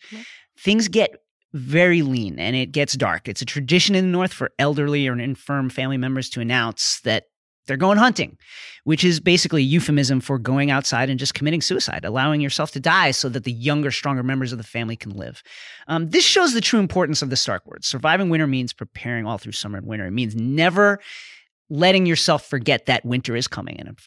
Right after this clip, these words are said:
Speaker 2: unfortunately for Sansa, the last years of summer and fall were marred by a war that sapped the region's manpower.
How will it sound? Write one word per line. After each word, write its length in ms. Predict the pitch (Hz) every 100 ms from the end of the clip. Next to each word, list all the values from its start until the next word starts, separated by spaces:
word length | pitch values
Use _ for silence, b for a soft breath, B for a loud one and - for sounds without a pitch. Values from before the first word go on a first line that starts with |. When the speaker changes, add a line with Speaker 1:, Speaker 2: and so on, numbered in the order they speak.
| -
Speaker 2:
unfortunately 500 | 143 - 202 214 196
for 120 | -
Sansa, 380 | - 175 190 143
the 80 | 123
last 320 | 120 135 -
years 360 | 139 135 123 101
of 100 | -
summer 400 | 180 180 147 131 B B B
and 160 | 131
fall 640 | - 196 202 156 139 - -
were 200 | 147 143
marred 340 | 139 143 135
by 140 | 123 131
a 80 |
war 300 | 127 107 123
that 200 | 123 123
sapped 440 | - - 104 - -
the 80 | 131
region's 360 | 135 139 131
manpower. 720 | 127 123 120 107 113 117 113